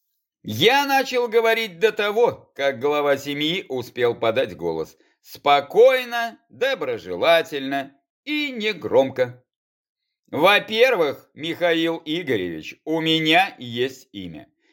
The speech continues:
И прежде чем вы обольёте это имя пренебрежением, как требует этого ваше чувство,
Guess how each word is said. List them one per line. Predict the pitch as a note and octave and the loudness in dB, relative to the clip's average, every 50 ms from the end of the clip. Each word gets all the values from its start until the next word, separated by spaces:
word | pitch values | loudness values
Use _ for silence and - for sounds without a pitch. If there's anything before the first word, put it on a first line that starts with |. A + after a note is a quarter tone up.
| _ _ | _ _
И | - D#3 D#3+ E3 | 2 2 2 2
прежде | D#3+ F3 F3 F3+ F#3+ G#3+ G3+ D3+ D#3+ F3 D#3 | 2 0 2 2 2 2 0 -2 -4 -6 -4
чем | - E3 D#3+ D#3 D#3+ | -2 -4 -4 -2 -2
вы | E3 F3 E3 | -2 -2 -4
обольёте | E3 - - D3+ D#3 C3 D#3 D#3 D3+ D#3 D3+ C#3 B2+ A2 G2+ F#2+ - F#2+ F2 | -2 -2 -2 -2 0 0 0 0 0 0 0 0 0 0 0 -2 -6 -10 -10
это | - - A2 A2 G#2+ - A#2 | -6 -4 -2 -2 -2 -2 -4
имя | A2+ A2 G#2 G2+ F#2 F#2+ F2+ | -6 -4 -4 -4 -4 -6 -6
пренебрежением, | - - - C3+ C3 B2+ B2 A2+ A2+ A#2 A2+ A2 - - C3+ D#3+ G3+ A#3+ A#3+ G#3 E3+ F#2+ D#2+ - _ _ _ _ _ _ - | -4 -2 0 0 0 0 0 2 2 2 2 0 -2 0 0 0 2 0 -2 -2 -4 -6 -6 -10 _ _ _ _ _ _ -4
как | - C#3+ C#3+ C#3 - - | 0 0 0 0 -2 -2
требует | D#3 D3 C#3 B2+ A#2 G#2 A2 G#2+ G#2 G2+ G#2 | -2 2 2 2 2 2 0 -2 0 0 -2
этого | A2+ G2+ - G#2+ G#2 | -2 -2 -2 -2 -2
ваше | G#2+ G#2+ G2+ F#2+ - A2 | 0 0 -2 -2 -4 -8
чувство, | G2 - - G2 F2+ E2+ - - - E2+ D#2+ - | -8 -8 -8 -8 -8 -10 -10 -8 -6 -6 -6 -6